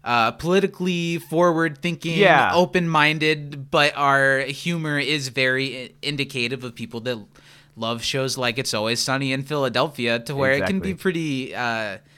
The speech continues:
Speaker 1: uh, I don't know, edgy or, I don't know.
Speaker 2: Well, and I
Speaker 1: I don't
Speaker 2: think a
Speaker 1: know.
Speaker 2: big turning point for us was also, um, when we did the, which was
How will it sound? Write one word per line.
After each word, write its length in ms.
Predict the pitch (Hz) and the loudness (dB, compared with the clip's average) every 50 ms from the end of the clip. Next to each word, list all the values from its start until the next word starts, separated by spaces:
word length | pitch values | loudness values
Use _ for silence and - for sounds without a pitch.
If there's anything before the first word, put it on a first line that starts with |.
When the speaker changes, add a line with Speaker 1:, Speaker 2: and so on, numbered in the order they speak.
| _ _ _ _ _ | _ _ _ _ _
Speaker 1:
uh, 220 | - 117 110 104 - - _ _ _ _ _ _ _ _ _ _ _ - | -10 -8 -6 -6 -8 -10 _ _ _ _ _ _ _ _ _ _ _ -10
I 120 | - 123 | -6 -6
don't 120 | 156 160 123 | -4 -4 -6
know, 180 | 113 107 110 - - | -6 -8 -10 -4 0
edgy 500 | 127 143 139 135 131 151 160 160 160 165 | 2 2 2 0 -4 -6 -6 -6 -6 -4
or, 680 | 170 156 - 131 131 127 127 120 113 113 110 107 107 - _ _ _ _ _ _ _ - | -6 -6 -4 -4 -4 -2 -2 -2 -2 -2 -2 -4 -6 -8 _ _ _ _ _ _ _ 2
I 160 | - 156 220 208 | 6 6 8 6
don't 140 | 147 110 | 6 2
know. 280 | 104 101 101 107 117 135 - - - - _ _ _ - _ _ _ - - - | -2 -4 -6 -6 -8 -10 -14 -20 -20 -20 _ _ _ -20 _ _ _ -18 -8 0
Speaker 2:
Well, 220 | 180 175 170 160 | 4 6 6 6
and 120 | 170 185 | 6 6
I 40 | 190 | 4
Speaker 1:
I 40 | 226 | 4
don't 100 | 220 - | 4 4
Speaker 2:
think 100 | 269 226 | 4 2
a 40 | 202 | 2
Speaker 1:
know. 60 | - | 0
Speaker 2:
big 200 | 107 156 156 143 | 0 0 -2 -4
turning 340 | - - 131 127 135 139 139 123 | -4 -4 -4 -2 -2 -2 -4 -6
point 380 | - - 113 110 107 98 - - - _ - - - - _ _ | -6 -6 -4 -4 -4 -6 -10 -14 -20 _ -20 -20 -20 -20 _ _
for 280 | - - 139 131 123 123 | -10 -4 0 0 2 2
us 140 | 120 - | 0 -2
was 160 | 127 120 104 - | -4 -8 -8 -8
also, 840 | - - 120 127 135 151 - - 123 113 110 107 107 107 110 110 - - | -4 -2 0 0 0 -2 -4 -4 -4 -4 -4 -4 -6 -6 -8 -8 -8 -6
um, 420 | 101 104 101 101 101 98 92 - - | -6 -6 -6 -6 -8 -10 -12 -12 -12
when 180 | - 117 120 120 | -10 -8 -6 -4
we 100 | 117 117 | -6 -6
did 440 | 110 104 117 113 113 113 110 107 101 | -6 -6 -4 -4 -4 -4 -6 -6 -8
the, 120 | 113 101 | -6 -4
which 160 | 117 160 196 302 | -2 -2 -2 -2
was 280 | 294 202 127 - - | -4 -4 -4 -6 -12